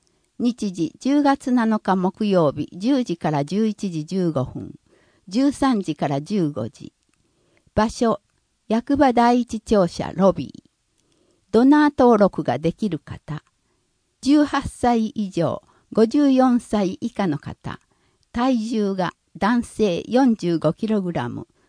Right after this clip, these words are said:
女性四十キログラム以上の方、骨髄提供の内容を十分に理解している方。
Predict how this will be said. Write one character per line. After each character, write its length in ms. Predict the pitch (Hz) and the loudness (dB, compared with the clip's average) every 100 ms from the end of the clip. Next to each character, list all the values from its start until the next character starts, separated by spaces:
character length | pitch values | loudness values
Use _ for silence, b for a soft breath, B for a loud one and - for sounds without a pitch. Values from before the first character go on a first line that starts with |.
| - | -10
女 160 | - 214 | -4 -4
性 460 | - - 214 185 - | -2 0 2 0 -2
四 260 | 196 254 | 0 2
十 160 | 254 254 | 0 -4
キ 240 | _ - | _ -6
ロ 140 | 220 202 | -2 0
グ 100 | 196 | 0
ラ 140 | 180 | 0
ム 120 | 156 - | -2 -6
以 140 | 190 | -8
上 240 | 185 165 135 | -2 -2 -2
の 120 | 120 | -12
方、 380 | - - - - _ _ _ _ _ _ _ | -14 -20 -20 -20 _ _ _ _ _ _ _
骨 160 | - 247 | -6 -6
髄 360 | - - 285 262 | -6 -2 0 0
提 300 | - 240 233 | 2 2 2
供 240 | 214 180 | 0 0
の 160 | 165 156 | 2 0
内 340 | 165 196 214 | 0 0 0
容 240 | 214 190 | 2 2
を 140 | 185 - | 2 0
十 300 | 175 226 277 | 0 2 2
分 260 | 302 285 240 | 2 2 2
に 140 | 170 | 0
理 140 | 147 175 | -2 -6
解 280 | 233 220 | -2 -2
し 140 | 214 - | -2 -6
て 120 | 160 | -4
い 100 | 156 | -4
る 120 | 135 | -4
方。 360 | - - - | -14 -16 -16